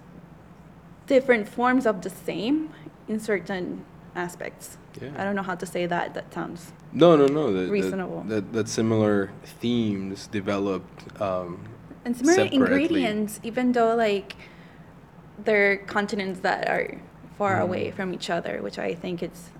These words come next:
Speaker 1: amazing.
Speaker 2: Of course. I mean, a great example is cilantro, which is, um, very much used in Indian and Mexican cuisine, um, which are, you know,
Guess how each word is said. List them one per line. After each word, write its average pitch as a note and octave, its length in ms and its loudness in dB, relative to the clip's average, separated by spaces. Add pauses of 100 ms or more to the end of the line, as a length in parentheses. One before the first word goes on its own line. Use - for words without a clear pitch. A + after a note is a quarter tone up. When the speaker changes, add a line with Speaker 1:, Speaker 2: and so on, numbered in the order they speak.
(100)
Speaker 1:
amazing. F3 680 -4 (240)
Speaker 2:
Of - 140 -14
course. A2+ 340 2
I G#2 60 0
mean, F#2+ 160 -4
a F#2+ 80 -2
great G2 180 0
example G2+ 460 -4
is F#2+ 160 -4
cilantro, F2 600 -6 (220)
which G2 260 -8
is, - 560 -8
um, F2 320 -10 (840)
very G2 320 0
much F2+ 420 -8
used G2 400 -4
in F2 180 -4
Indian F#2+ 480 -6
and G#2 240 -6
Mexican - 540 -10
cuisine, F#2 500 -14 (280)
um, F#2+ 320 -10 (880)
which E2+ 200 -8
are, E2 200 -6 (240)
you D3 80 -12
know, F#2+ 120 -12